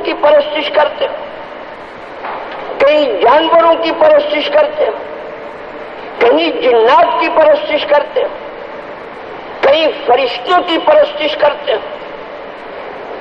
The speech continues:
بلکہ ایک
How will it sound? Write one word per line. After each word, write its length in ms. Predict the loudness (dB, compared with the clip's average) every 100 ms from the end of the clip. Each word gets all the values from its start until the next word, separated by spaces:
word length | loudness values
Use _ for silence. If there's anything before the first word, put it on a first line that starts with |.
| -10 -10 -8 -6 0 4
بلکہ 340 | 4 2 4 4 4 0 -8 -10 -10 -10 -12 -14 -14 -14 -14 -14 -14 -14 -12 -12 -10 -6 2
ایک 380 | 4 6 4